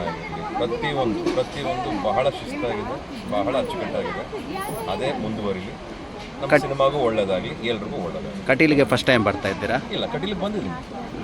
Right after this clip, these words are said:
Speaker 1: ಚಿಕ್ಕ ಹುಡುಗರಾಗಿದ್ದಾಗ ಬಂದಿದ್ದೀವಿ. ಆಮೇಲೆ ರೀಸೆಂಟಾಗೂ ನನ್ನ ಕಸಿನ್ಸ್ ಜೊತೆಲ್ಲ ಬಂದಿದ್ದೀವಿ. ಆ, ನಮ್ಮ ಪಾರ್ವತಿ ಮರಾಜ್, ನಮ್ಮ ಅತ್ತೆ,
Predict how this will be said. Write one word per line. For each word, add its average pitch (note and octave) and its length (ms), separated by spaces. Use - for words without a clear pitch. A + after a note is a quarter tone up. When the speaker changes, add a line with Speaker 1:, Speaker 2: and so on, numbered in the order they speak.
Speaker 1:
ಚಿಕ್ಕ - 140
ಹುಡುಗರಾಗಿದ್ದಾಗ C3 500
ಬಂದಿದ್ದೀವಿ. G#2 760
ಆಮೇಲೆ G2+ 440
ರೀಸೆಂಟಾಗೂ B2+ 640
ನನ್ನ A2+ 140
ಕಸಿನ್ಸ್ A2+ 380
ಜೊತೆಲ್ಲ A2 280
ಬಂದಿದ್ದೀವಿ. F2+ 720
ಆ, F2+ 540
ನಮ್ಮ F#2 140
ಪಾರ್ವತಿ F#2 400
ಮರಾಜ್, F2 360
ನಮ್ಮ F2+ 140
ಅತ್ತೆ, F2 600